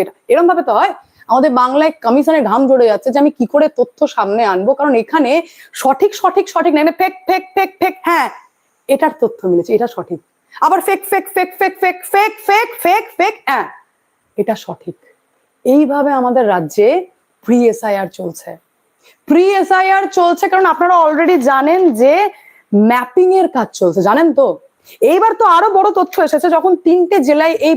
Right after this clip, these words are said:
ম্যাপিং এর কাজ কমপ্লিট হয়েছিল, আপনারা এটাও জানেন যে দু হাজার দুই সালকে বেঞ্চমার্ক করা হয়েছে, বেঞ্চমার্ক করা হয়েছে যে দু হাজার দুই সালে যে এসআইআর হয়েছে তার সাথে দু হাজার পঁচিশ সালে যে আপডেট ভোটার লিস্ট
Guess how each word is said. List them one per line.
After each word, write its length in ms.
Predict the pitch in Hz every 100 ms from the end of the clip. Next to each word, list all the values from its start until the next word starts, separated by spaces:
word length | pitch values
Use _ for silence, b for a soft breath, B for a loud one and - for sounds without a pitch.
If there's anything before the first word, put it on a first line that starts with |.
| 254
ম্যাপিং 240 | 233 294 302
এর 60 | 311 247
কাজ 120 | 254 -
কমপ্লিট 280 | 208 285 254
হয়েছিল, 180 | 196 196
আপনারা 160 | 190 247
এটাও 180 | 190 294 302
জানেন 180 | 254 247
যে 40 | 240
দু 40 | 220
হাজার 160 | 226 240 190
দুই 100 | 277 -
সালকে 240 | 220 220 240
বেঞ্চমার্ক 460 | 320 311 240 190 - -
করা 120 | -
হয়েছে, 200 | 180 - - - B B
বেঞ্চমার্ক 400 | 233 330 359 392 339
করা 140 | 226 190
হয়েছে 200 | 190 302
যে 60 | 320
দু 40 | 240
হাজার 160 | 254 269 196
দুই 100 | 349 339
সালে 140 | 294 247
যে 60 | 208
এসআইআর 340 | - 220 208 180
হয়েছে 180 | 175 -
তার 140 | 233 339 -
সাথে 240 | 180 311 370 B B B 175
দু 80 | 240 277
হাজার 180 | 339 311
পঁচিশ 280 | 254 262 403 -
সালে 180 | 359 370 254
যে 80 | 359 359 -
আপডেট 440 | 247 220 247 440 453 226
ভোটার 260 | 247 254 254 240
লিস্ট 160 | 233